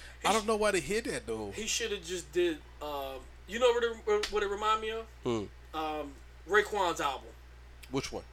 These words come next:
Speaker 1: The, the
Speaker 2: The
Speaker 1: Purple
Speaker 2: sh-,
Speaker 1: Tape.
Speaker 2: the Purple Tape. Okay, okay, okay.
Speaker 1: He featured,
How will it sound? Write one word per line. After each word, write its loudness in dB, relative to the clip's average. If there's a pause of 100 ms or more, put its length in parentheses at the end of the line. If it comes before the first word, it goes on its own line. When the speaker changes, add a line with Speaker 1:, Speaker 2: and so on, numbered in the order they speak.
(340)
Speaker 1:
The, 0 (180)
the -2 (200)
Speaker 2:
The -2
Speaker 1:
Purple 0
Speaker 2:
sh-, -12
Speaker 1:
Tape. -2
Speaker 2:
the -4
Purple -2
Tape. -4
Okay, -4
okay, -2
okay. 0
Speaker 1:
He 0
featured, -2